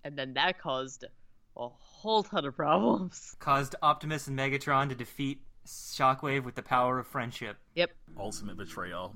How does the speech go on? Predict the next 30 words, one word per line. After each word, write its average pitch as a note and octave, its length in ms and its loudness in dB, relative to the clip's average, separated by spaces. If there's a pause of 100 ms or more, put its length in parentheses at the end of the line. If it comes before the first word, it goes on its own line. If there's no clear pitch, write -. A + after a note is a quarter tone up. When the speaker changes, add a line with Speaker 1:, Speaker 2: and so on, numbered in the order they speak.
Speaker 3:
Megatron G2+ 600 -4
turned F#2+ 260 -2
on F2 160 0
him. E2 140 -6 (160)
<laughs> D#3 380 8 (880)
Speaker 1:
Uh, C3+ 340 -10 (280)
Speaker 2:
Uh. A#2+ 220 -6 (180)
Speaker 1:
Shockwave G#3 380 2
had C3+ 180 0
it B2+ 80 -8
coming B2+ 480 -8 (240)
in D3+ 140 -2
the D3 100 4
I C#3+ 60 4
D C3+ 100 -2
W B2 320 0
comics A#2+ 400 -2
anyways. A#2+ 300 -2 (180)
Speaker 2:
I C#3 100 -2
wonder F#3 220 4
if E3 120 0 (100)
they'll D3 180 8
ever B2 240 4
somehow A#2+ 400 2
bring A2 260 0
him A2+ 160 -6
back A2 400 2 (280)
in A#2 120 -12
the G#2+ 60 -10
comics. A2 800 -6